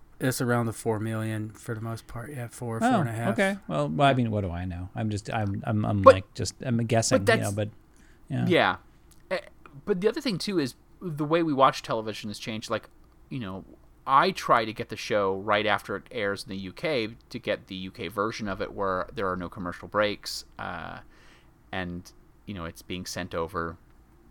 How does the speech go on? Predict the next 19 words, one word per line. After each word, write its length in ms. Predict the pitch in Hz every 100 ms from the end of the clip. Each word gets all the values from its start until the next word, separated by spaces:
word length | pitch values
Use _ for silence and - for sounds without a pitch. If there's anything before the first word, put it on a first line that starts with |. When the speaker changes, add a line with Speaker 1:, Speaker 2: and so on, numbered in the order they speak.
| - -
Speaker 3:
so 200 | - - 107
that 160 | 98 -
we 80 | 101
can 200 | 101 95
review 240 | 98 107
it 80 | 85
for 60 | -
the 60 |
podcast. 640 | 87 120 135 - 82 - - 117
And, 160 | 104 - - -
but 220 | 110 101 - - - - - - _ -
there 120 | 135
were 140 | 135 113
days 720 | 110 107 190 101 50 - - - - - - -
that 160 | 95
I, 280 | 92 85 82 -
before 300 | - - 98
it 80 | 78
could 140 | -